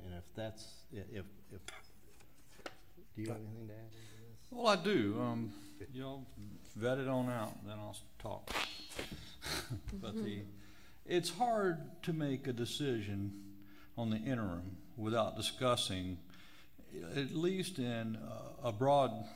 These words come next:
Speaker 2: way, what we're, our expectations are for the permanent.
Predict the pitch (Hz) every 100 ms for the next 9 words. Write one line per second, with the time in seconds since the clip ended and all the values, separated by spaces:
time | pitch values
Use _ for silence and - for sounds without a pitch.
0 | - 120 113 107 104 104 107 - 131 -
1 | 127 123 117 131 120 117 117 117 131 -
2 | 131 113 - 135 127 - 117 110 110 113
3 | - 113 110 190 175 82 90